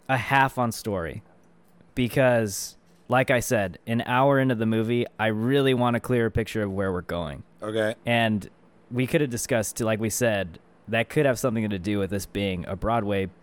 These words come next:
Speaker 1: stage production. So I don't know. So
Speaker 2: First intermission.
Speaker 1: Yeah. So there's a half there.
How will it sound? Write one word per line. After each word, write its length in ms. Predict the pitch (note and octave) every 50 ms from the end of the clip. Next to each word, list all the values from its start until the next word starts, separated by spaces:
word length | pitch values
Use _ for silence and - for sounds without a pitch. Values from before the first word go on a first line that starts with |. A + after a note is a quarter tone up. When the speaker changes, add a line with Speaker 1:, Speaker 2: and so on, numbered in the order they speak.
| _ - - - -
Speaker 1:
stage 360 | - - - B2 B2 A#2 -
production. 500 | - G2 D#2+ D2 - - - - - - - - - - - - - - - -
So 220 | - - - E2+ F2
I 100 | G2 G2
don't 140 | G2 F#2+
know. 260 | G2+ G#2+ G2 D#2 - - - - _ - - - - -
So 340 | - - - - - B2+ B2
Speaker 2:
First 260 | B2 C#3+ D3 C#3+ C#3
intermission. 560 | D3+ C#3 C#3 C3+ B2+ A#2+ G#2+ - - F2+ F2 F2 - _ _ - -
Speaker 1:
Yeah. 360 | A#2+ B2 B2+ A#2+ A2 F2 - - - -
So 220 | - - - A#2+ A#2
there's 240 | B2+ C3+ C3+ A#2
a 60 | B2+ A2+
half 320 | A#2 B2+ B2 B2 - -
there. 360 | G#2+ G#2 G2 F#2 F#2+ G#2+ A2